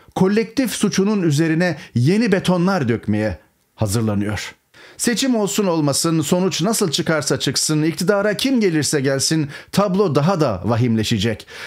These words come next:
Cari açık, döviz, enflasyon tutulamayacak. İktidarın seçimi ertelemeyi denemesi boşuna değildi.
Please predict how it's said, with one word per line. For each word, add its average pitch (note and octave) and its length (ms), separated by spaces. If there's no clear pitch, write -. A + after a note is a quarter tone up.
Cari C#3+ 400
açık, B2+ 400
döviz, E3 420
enflasyon D3 600
tutulamayacak. F3 800
İktidarın D#3 580
seçimi F#3 400
ertelemeyi F#3 580
denemesi F#3 420
boşuna F#3 340
değildi. D3 400